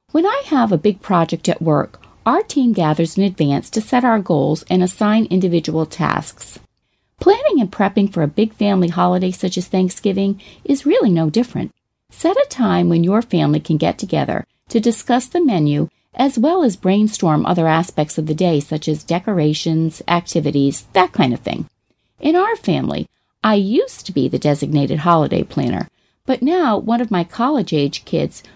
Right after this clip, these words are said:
who's in art school, has gladly taken on this position because she enjoys putting her artistic touch on everything from the food choices to the tablescape.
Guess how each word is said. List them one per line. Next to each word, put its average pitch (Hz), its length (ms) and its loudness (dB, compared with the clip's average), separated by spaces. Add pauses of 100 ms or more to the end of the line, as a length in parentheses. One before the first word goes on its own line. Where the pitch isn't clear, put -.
who's 226 200 2
in 165 120 2
art 202 280 0
school, - 420 -2 (260)
has - 200 2
gladly 254 420 0
taken 185 320 -2
on 170 200 2
this 156 100 -2
position 196 640 -4 (300)
because 254 280 0
she 311 240 0
enjoys 254 380 2
putting 202 380 0
her 277 200 0
artistic 180 560 -2
touch - 400 -6
on 160 240 0
everything 220 460 0
from 160 200 -2
the 143 60 -2
food 262 300 0
choices 247 560 0
to 196 140 -2
the 185 100 -2
tablescape. - 720 -2